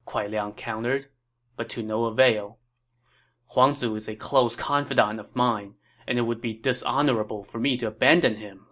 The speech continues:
Liu Biao said. So Liu Biao sent Huan Jie back to his camp with the agreement to exchange Sun Jian's body for Huang Zu.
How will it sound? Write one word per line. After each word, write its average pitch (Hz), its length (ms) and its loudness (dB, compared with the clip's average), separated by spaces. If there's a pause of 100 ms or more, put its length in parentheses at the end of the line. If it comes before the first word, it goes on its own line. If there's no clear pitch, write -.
Liu 113 140 -4
Biao 107 220 -4
said. 101 360 -8 (1200)
So 120 220 0
Liu 131 200 0
Biao 113 220 4
sent 139 380 0
Huan 120 320 -2
Jie 143 340 2 (220)
back 127 240 2
to 123 100 -4
his 107 160 -6
camp 113 420 -2 (100)
with 135 160 0
the 127 120 -2
agreement 120 560 -2
to 120 100 -6
exchange 120 500 -2
Sun 135 200 -2
Jian's 131 260 -2
body 123 500 2
for 120 200 -6
Huang 113 340 -2
Zu. 107 420 -8